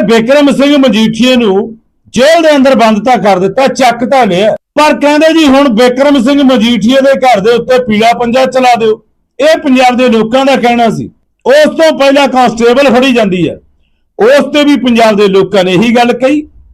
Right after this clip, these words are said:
ਕਹਿੰਦੇ ਜੀ ਉਹਦੇ ਕੋਠੀ ਦੇ ਉੱਤੇ ਪੀਲਾ ਪੰਜਾ ਕਿਉਂ ਨਹੀਂ ਚੱਲਦਾ।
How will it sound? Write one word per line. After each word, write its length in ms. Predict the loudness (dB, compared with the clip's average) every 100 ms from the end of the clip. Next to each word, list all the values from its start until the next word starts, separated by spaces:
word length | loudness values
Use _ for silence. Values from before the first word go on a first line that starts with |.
| -6
ਕਹਿੰਦੇ 240 | -2 0 0
ਜੀ 160 | 0
ਉਹਦੇ 240 | 0 0 0
ਕੋਠੀ 380 | -2 -2 -2
ਦੇ 100 | 0
ਉੱਤੇ 400 | 0 0 0 0 -2 -8 _ _ _
ਪੀਲਾ 300 | -4 0 0
ਪੰਜਾ 300 | 0 0 0
ਕਿਉਂ 240 | 0 0 -2
ਨਹੀਂ 140 | -2
ਚੱਲਦਾ। 520 | -2 0 0 -2 -4